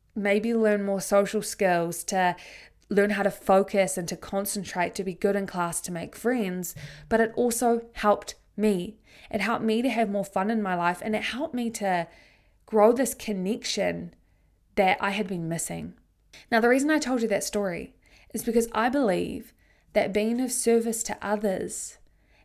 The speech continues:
is how you can deepen your connection to yourself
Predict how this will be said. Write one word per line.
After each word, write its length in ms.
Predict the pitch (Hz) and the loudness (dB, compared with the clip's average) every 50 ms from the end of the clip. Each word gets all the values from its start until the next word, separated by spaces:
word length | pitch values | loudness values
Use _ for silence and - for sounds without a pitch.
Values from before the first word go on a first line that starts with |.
| _ _ | _ _
is 260 | - 220 220 - - - | -2 -2 0 0 -2 0
how 140 | 220 214 214 | 4 4 4
you 500 | 214 185 175 185 202 208 214 220 240 233 | 2 2 0 2 4 6 6 4 4 0
can 240 | - 240 254 254 220 | -4 -4 -2 -2 0
deepen 480 | 220 - 208 196 190 - 196 185 180 180 | 0 0 0 0 -2 -4 -4 -4 -4 0
your 240 | 175 190 214 233 | 2 4 4 4
connection 720 | 233 - 208 185 175 175 - - - 180 170 165 175 175 - _ _ _ _ _ _ _ _ _ | 2 -2 -4 -4 -4 -6 -8 -6 -6 -6 -6 -6 -8 -10 -12 _ _ _ _ _ _ _ _ _
to 120 | - 208 | -4 -4
yourself 880 | 190 170 170 160 156 - - - 190 180 196 226 233 - - - - | -4 -4 -4 -8 -8 -8 -4 -2 -2 -2 -2 -4 -6 -10 -20 -20 -20